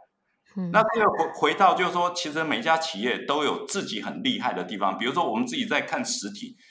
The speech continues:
Speaker 2: 那其实它很厉害，它可能有的是说，啊，我的店铺有很多店员，其实店员就是它非常重要的资产，也是它花很多资源跟费用的地方。那如果这些人也可以用数位工具，当然他们效能就提升，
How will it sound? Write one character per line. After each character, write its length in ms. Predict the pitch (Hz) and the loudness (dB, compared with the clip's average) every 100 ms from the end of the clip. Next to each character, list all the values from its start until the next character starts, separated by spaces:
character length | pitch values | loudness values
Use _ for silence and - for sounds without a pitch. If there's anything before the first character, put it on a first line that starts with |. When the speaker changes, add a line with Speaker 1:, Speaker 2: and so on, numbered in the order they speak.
| - - | -20 -8
Speaker 2:
那 120 | 185 196 | 0 2
其 140 | 160 | 2
实 60 | 165 | 2
它 140 | 180 | 2
很 160 | 156 101 | 2 -2
厉 160 | 156 | 0
害， 160 | 147 127 | 2 2
它 200 | 143 147 | 2 0
可 120 | - | 0
能 100 | 117 | -4
有 180 | 90 85 | -2 -2
的 60 | 104 | -2
是 140 | 117 | -4
说， 220 | 117 - | -4 2
啊， 160 | 143 143 | 4 4
我 160 | 101 | 4
的 60 | 95 | 0
店 160 | 135 120 | -2 -2
铺 160 | 131 | -2
有 100 | 104 | -2
很 80 | 110 | -4
多 140 | 107 104 | -4 -4
店 160 | 120 98 | -4 -4
员， 180 | 80 85 | -8 -10
其 120 | 95 | -12
实 80 | 101 | -6
店 160 | 120 | -4
员 120 | 95 98 | -4 -4
就 140 | 104 | -2
是 60 | 107 | 0
它 180 | 107 | 2
非 140 | 107 107 | 2 2
常 120 | 95 | 0
重 140 | 110 | 2
要 80 | 98 | 0
的 60 | 95 | 0
资 120 | 101 | -4
产， 160 | 101 80 | -4 -2
也 80 | |
是 60 | 92 113 - | 0 -2 -4
它 140 | - 120 | 0 2
花 240 | 120 123 | 6 6
很 160 | 123 123 | 6 -2
多 260 | 107 104 - | -2 -2 -2
资 240 | - 113 | -6 -4
源 160 | 101 92 | -6 -4
跟 160 | 101 | -6
费 120 | 101 | -2
用 160 | 98 92 | 0 0
的 60 | 85 | -2
地 120 | 90 - | -6 0
方。 100 | 92 - - _ | -2 -2 -16 _
那 180 | - 226 | 4 4
如 140 | - 185 | 4 2
果 160 | 165 113 | 2 2
这 80 | 165 | 0
些 180 | 170 151 | 0 2
人 280 | 107 95 117 | 2 2 0
也 100 | 117 | 0
可 120 | 160 | 2
以 40 | |
用 140 | 147 131 | 2 0
数 140 | 139 | 2
位 100 | 123 | 0
工 160 | 117 117 | 2 0
具， 160 | 110 | 0
当 120 | 127 | 2
然 80 | 113 | 2
他 100 | 113 | 0
们 80 | 110 | -2
效 240 | - 95 | 0 0
能 100 | 85 | 2
就 80 | 90 87 | -2 -2
提 180 | - - | -6 -8
升， 160 | - | -6